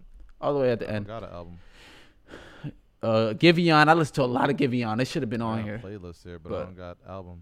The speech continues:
Speaker 2: so you must have got
Speaker 1: You must, you must not listen to, you don't download albums, you said, though.
Speaker 2: Uh, you right.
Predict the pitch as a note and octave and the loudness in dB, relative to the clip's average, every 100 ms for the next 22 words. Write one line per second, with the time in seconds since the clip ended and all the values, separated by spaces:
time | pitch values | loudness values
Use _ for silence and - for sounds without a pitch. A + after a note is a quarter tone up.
0 | _ F2 E2+ F#2 F2+ F2+ F2 E2+ E2+ - | _ -18 -16 -16 -18 -20 -16 -16 -16 -20
1 | _ _ _ _ _ A2+ C#3 C#3+ A#2+ D3 | _ _ _ _ _ -4 0 0 0 0
2 | C#3+ C3+ B2 C3 - A2 C#3 F3+ C3 D3+ | 2 2 2 0 -4 -4 0 0 2 2
3 | D3 A#2 E3+ C3+ A2 G#2+ F#2+ C2 - _ | 0 2 2 2 -4 -6 -8 -8 -14 _
4 | _ - C3+ C3+ C#3 C#3+ C#3+ C#3+ C#3+ C#3 | _ -12 -8 -4 -4 -4 -4 -4 -4 -6
5 | C3+ C3 A#2 B2 A#2 G#2+ F#2 | -8 -10 -10 -8 -6 -6 -8